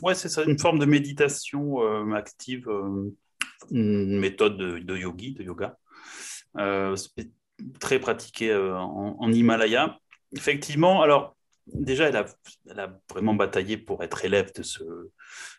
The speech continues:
de ce grand sage qui ne, voilà, qui ne voulait pas être son maître. Mais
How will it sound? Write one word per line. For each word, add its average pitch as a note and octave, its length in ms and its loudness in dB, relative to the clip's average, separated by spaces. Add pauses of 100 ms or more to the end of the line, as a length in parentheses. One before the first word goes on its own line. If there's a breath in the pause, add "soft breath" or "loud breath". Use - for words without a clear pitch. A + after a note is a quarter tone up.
de A#2+ 100 -6
ce A#2+ 140 0
grand A2+ 340 2
sage A2+ 500 -2
qui A2 200 -10
ne, G2+ 100 -6
voilà, F#2 380 -4
qui - 160 -14
ne F2 80 -10
voulait F2 200 -8
pas F2 220 -8
être - 240 -16
son F2+ 220 -16
maître. A2+ 280 -8
Mais G2+ 220 -6